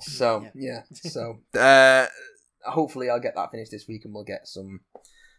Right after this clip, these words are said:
Speaker 1: some Jap-, Japan on, uh, the week after. Um,
Speaker 2: <laughs>
Speaker 1: and then we'll be, oh, it'll be Christmas before we know it, won't it? Um,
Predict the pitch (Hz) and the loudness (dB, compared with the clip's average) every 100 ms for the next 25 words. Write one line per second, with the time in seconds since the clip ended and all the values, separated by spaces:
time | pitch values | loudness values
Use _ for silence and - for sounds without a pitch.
0 | _ - 98 95 92 - 101 110 - 98 | _ -16 -12 -8 -8 -8 -8 -6 -4 -4
1 | 95 95 - - - - 101 104 - 120 | -4 -6 -12 -20 -8 -2 -2 -2 -4 -6
2 | 117 120 - 127 - 143 139 - _ _ | -4 -2 0 -2 -2 -2 -2 -6 _ _
3 | _ _ - 147 160 170 170 - 330 - | _ _ 4 8 10 8 4 -6 -10 -12
4 | 269 254 262 - - 165 190 220 233 220 | -18 -18 -20 -10 -4 2 4 4 0 -2
5 | 240 240 240 - - 196 214 156 135 196 | -2 -4 -4 -8 -16 -12 -12 -12 -10 -8
6 | - 147 117 - 104 107 185 190 202 233 | -8 -10 -12 -12 -10 -6 -6 -6 -8 -8
7 | - _ _ _ _ _ _ _ _ _ | -12 _ _ _ _ _ _ _ _ _
8 | _ _ _ _ _ - 135 139 143 151 | _ _ _ _ _ 0 2 2 0 -6